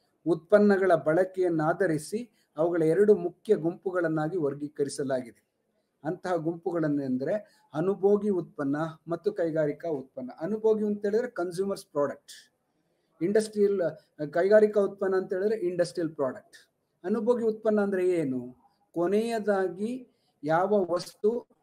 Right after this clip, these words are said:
ಉತ್ಪಾದಕನು ಉತ್ಪಾದಿಸಿದಂತಹ ವಸ್ತುವನ್ನ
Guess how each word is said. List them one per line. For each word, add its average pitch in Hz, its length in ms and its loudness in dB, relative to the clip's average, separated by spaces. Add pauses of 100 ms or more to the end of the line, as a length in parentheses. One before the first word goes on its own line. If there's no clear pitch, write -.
(120)
ಉತ್ಪಾದಕನು 196 920 -4 (100)
ಉತ್ಪಾದಿಸಿದಂತಹ 180 1120 -4
ವಸ್ತುವನ್ನ 165 720 -4